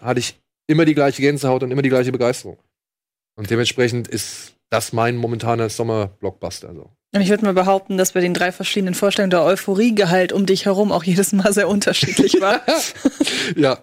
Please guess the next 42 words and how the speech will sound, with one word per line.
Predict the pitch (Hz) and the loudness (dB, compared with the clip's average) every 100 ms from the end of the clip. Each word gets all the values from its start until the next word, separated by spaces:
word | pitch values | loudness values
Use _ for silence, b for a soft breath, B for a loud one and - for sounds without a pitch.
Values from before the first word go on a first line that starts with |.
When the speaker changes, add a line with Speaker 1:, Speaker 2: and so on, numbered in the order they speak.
| - | -4
Speaker 1:
das | 123 | -4
stimmt. | - 113 95 B B B | -2 -4 -4 B B B
Aber | 143 175 | 0 0
ich | 175 | 0
kann | 233 233 | -2 -2
auch | 180 | -4
wirklich | 220 175 - | -4 -6 -4
alle | 170 202 | -2 -2
Punkte, | - 208 190 | 0 -2 0
die | 170 | 0
Antje | 170 180 | 0 -2
gesagt | 165 170 - | 0 -2 -4
hat, | - | -8
ich | - | -4
kann | 160 190 | -2 0
die | 185 | 0
nachvollziehen, | 185 - - 135 | -2 -6 -8 -8
ich | 120 | -6
kann | 160 | -4
die | 160 | -4
verstehen. | 156 151 160 143 | -4 -4 -2 0
Wenn | 139 | 0
man | 139 | 0
damit | 139 | 0
gar | 151 185 | 0 0
nichts | 180 - | -2 -6
anfangen | 160 165 156 | -8 -4 -4
kann, | 147 147 | -2 -4
dann | 143 131 | -2 0
sollte | 139 151 | 0 0
man | 147 | -2
da | |
auch | 135 | -2
nicht | 143 - | -4 -6
reingehen. | 139 143 98 | -8 -6 -2
Speaker 2:
Aber | 233 | 0
ich | 240 | 0
sag | 269 277 | 0 2
ja | 269 | 2
genauso | 233 233 262 269 | 2 2 2 0
gut, | 233 247 240 | 0 -2 0
also | 214 | 2